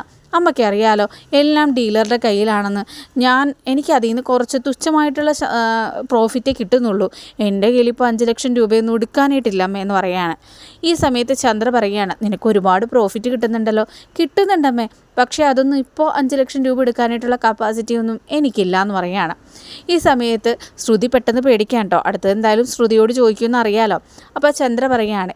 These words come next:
"ഇനിയിപ്പോൾ ഒരേ ഒരു വഴിയേ ഉള്ളൂ, അത് ശ്രുതി മോളാണ്. ശ്രുതി എങ്ങനെയെങ്കിലും മലേഷ്യയിലേക്ക് വിളിച്ച് നിൻ്റെ ഇളയച്ചനോട് പറ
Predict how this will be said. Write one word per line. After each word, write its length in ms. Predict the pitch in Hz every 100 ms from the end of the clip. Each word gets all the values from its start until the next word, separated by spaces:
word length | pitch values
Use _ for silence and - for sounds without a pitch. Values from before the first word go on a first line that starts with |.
| -
"ഇനിയിപ്പോൾ 460 | 240 240 254 262 262 - - 294
ഒരേ 280 | 311 339 339
ഒരു 200 | 247 233
വഴിയേ 280 | 190 208 214 180
ഉള്ളൂ, 160 | 175 - - 202
അത് 160 | 190 190 185 - - - _
ശ്രുതി 320 | - 294 262 311
മോളാണ്. 380 | 269 226 170 170 -
ശ്രുതി 340 | - 208 190 233
എങ്ങനെയെങ്കിലും 480 | 214 220 247 233 233 -
മലേഷ്യയിലേക്ക് 680 | 269 269 285 311 277 262 254
വിളിച്ച് 260 | 208 196 214 233
നിൻ്റെ 200 | 240 226
ഇളയച്ചനോട് 540 | 214 208 - 220 233
പറ 180 | 220